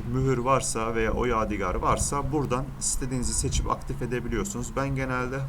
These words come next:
her zaman atağa odaklandım. İşte temel atak, elem atak gibisinden.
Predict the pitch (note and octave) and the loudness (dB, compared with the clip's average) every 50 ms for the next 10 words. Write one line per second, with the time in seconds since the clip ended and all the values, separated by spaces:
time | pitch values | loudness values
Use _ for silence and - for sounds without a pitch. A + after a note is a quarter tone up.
0 | - - - - D3 C#3 C3+ A#2+ A#2+ B2 B2+ B2+ - - - G2 - B2 A#2+ A#2 | -6 -8 -8 -4 -2 -2 0 0 0 -2 -2 -2 -2 -4 -4 -2 0 0 2 2
1 | A2+ G#2+ G2+ F#2+ G2 - F#2 F#2 F2+ F2 F#2 G#2+ A2+ - - - G#2 - - A2+ | 2 2 0 -2 -2 -4 -4 -6 -6 -6 -6 -8 -10 -8 -6 -6 -6 -4 -2 -2
2 | A2 G#2+ G2 F#2 F2+ - - G#2+ G2 F#2+ F#2 G2 G2 G2 F2+ - - F2+ - - | 0 0 0 -2 -2 -4 -4 -4 -4 -2 -2 -2 -2 -2 -2 -4 -6 -8 -8 -10
3 | - - - - - - - E2+ F2 G2 A#2 | -10 -12 -10 -10 -8 -8 -8 -6 -6 -6 -6